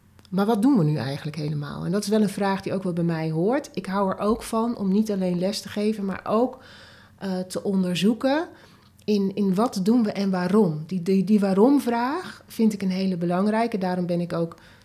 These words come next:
eh, een tijd lang, eh, in mijn periode bij het M B O betrokken geweest bij het onderwijskundig bureau. Om ook een handboek te schrijven van, als je nou les geeft, hoe doe je dat dan? En wat doe je dan en waarom?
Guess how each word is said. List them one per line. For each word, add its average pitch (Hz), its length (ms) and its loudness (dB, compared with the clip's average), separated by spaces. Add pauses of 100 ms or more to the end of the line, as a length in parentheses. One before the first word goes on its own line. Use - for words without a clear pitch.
(140)
eh, 131 160 -8
een 135 140 -6
tijd 175 280 -2
lang, 165 360 -2
eh, 156 360 -6
in 175 160 -4
mijn 160 180 -4
periode 160 540 0
bij 151 240 -4
het 151 300 -4
M 156 40 -2
B 165 180 2
O 175 160 4
betrokken 180 400 -4
geweest 160 300 -6
bij 160 100 -6
het - 80 -10
onderwijskundig 156 760 -6
bureau. 202 460 2 (500)
Om 180 160 -4
ook 170 140 -6
een 170 80 -4
handboek 214 460 0
te 226 100 -4
schrijven 202 600 -6
van, 180 260 -10
als 233 240 -6
je 240 60 -4
nou 233 180 0
les 220 240 -2
geeft, 214 340 -4
hoe 220 260 -2
doe 269 140 0
je 262 100 0
dat 233 200 -4
dan? 233 280 -4
En 185 160 -4
wat 202 220 -4
doe 226 140 0
je 220 80 2
dan 190 240 -2
en 170 160 -6
waarom? 165 340 -2